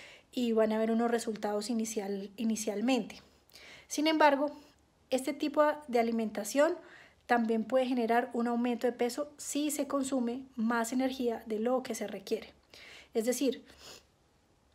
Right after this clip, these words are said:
la idea de la dieta cetogénica es que el cuerpo utilice la grasa, sobre todo la grasa corporal guardada en los adipocitos, como fuente de energía. Si nosotros estamos consumiendo mucha grasa, pues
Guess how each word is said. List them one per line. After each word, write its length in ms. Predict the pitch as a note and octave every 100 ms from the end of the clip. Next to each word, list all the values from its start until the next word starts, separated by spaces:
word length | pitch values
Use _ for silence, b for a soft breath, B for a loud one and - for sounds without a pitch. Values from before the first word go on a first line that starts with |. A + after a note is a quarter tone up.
| _ - - -
la 420 | C4 B3+ B3 A3+
idea 400 | G#3+ G#3+ D#4+ E4+
de 100 | D4+
la 100 | B3+
dieta 260 | A3+ A3 C4
cetogénica 480 | C#4 A3+ A3+ A#3+ C4
es 100 | C4
que 80 |
el 80 | A#3+
cuerpo 280 | C4+ C4 C#4
utilice 360 | C4 A3+ A3 B3+
la 160 | A3+
grasa, 460 | G#3 D4 D4+ C4 B3
sobre 260 | A#3 A3
todo 160 | G#3+ A#3
la 120 | A#3
grasa 300 | A3 A3 C4+
corporal 540 | C#4 C4+ A3+ G#3+ A#3+ A#3
guardada 340 | A3 A3 A3+
en 80 | B3
los 140 | C4+
adipocitos, 640 | C4 A#3 A#3 G#3 C4+ D#4+ D#4
como 240 | B3+ G#3+
fuente 440 | - A3 A3+ A3+
de 40 | B3
energía. 460 | A3 - D4 A#3+ - - B B B B B B
Si 120 | -
nosotros 300 | B3+ C4+ E4
estamos 340 | D#4+ C#4+ C4 -
consumiendo 960 | C#4+ C#4 C4 A#3 B3 B3 A3+ G#3+ G#3+ - B B B B -
mucha 440 | B3 D4+ D4 D#4+
grasa, 440 | D4+ C#4+ B3 B3+ B3+
pues 200 | A#3 -